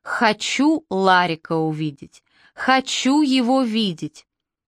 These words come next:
Перед ними нестерпимо медленно ехала поливалка. Маша покраснела и едва вынесла до выезда. Выдохнула.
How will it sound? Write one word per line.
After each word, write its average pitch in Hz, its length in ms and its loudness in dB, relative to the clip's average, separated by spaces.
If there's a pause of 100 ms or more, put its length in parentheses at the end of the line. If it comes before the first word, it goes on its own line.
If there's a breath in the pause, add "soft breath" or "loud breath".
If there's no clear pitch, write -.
(120)
Перед 202 300 2
ними 247 440 4
нестерпимо 220 800 0
медленно 208 680 2 (240 soft breath)
ехала 220 480 2
поливалка. 247 800 0 (720)
Маша 294 400 2
покраснела 233 1000 0 (460)
и 240 60 2
едва 262 760 2
вынесла 262 840 0
до 247 180 2
выезда. 156 680 -2 (500)
Выдохнула. 165 840 -2